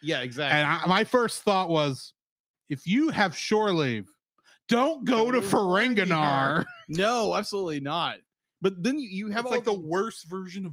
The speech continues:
Speaker 2: Vegas.
Speaker 1: Agreed. And then you have all these three different little story beats going on. Be like, you have, uh, Boimler, who is like, "Oh, yeah, I'm gonna do all this stuff," and then he gets
Speaker 2: It's snuckered in by television.
Speaker 1: <laughs> the television.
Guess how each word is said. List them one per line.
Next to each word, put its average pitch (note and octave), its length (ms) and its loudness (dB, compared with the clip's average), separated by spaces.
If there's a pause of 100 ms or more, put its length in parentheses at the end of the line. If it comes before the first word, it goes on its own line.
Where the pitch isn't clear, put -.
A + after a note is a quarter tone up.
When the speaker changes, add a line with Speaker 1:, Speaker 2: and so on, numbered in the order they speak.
Speaker 2:
Vegas. C#3 580 -12 (140)
Speaker 1:
Agreed. E3 360 -4
And D#3+ 120 -10
then A#3+ 120 -8
you C#4+ 60 -6
have A#3 160 -4
all G3+ 160 -8
these F3+ 200 -12
three F3 220 -14
different F#3+ 220 -12
little F3 140 -6
story E3 360 -10 (160)
beats B2+ 220 -10
going A#2+ 240 -6
on. A#2 240 -6 (400)
Be D#3+ 60 0
like, D#3+ 200 2
you D#3+ 120 0
have, C#3+ 480 2
uh, C3+ 240 2 (100)
Boimler, D3+ 600 0 (260)
who F3 120 2
is D#3 120 -4
like, F3 200 0
"Oh, A#3 100 4
yeah, G3+ 120 2
I'm G3 60 -2
gonna G3 120 -2
do D#3+ 140 -2
all E3+ 140 0
this D#3 200 -8
stuff," E3 280 -2
and C#3+ 120 -6
then D#3+ 80 -4
he D#3+ 60 -8
gets - 400 -8 (160)
Speaker 2:
It's - 500 -10
snuckered B3+ 380 2
in C#4+ 160 0
by B3+ 160 2
television. B4+ 840 2
Speaker 1:
<laughs> - 40 -14
the A#4 80 0
television. F#3 840 -2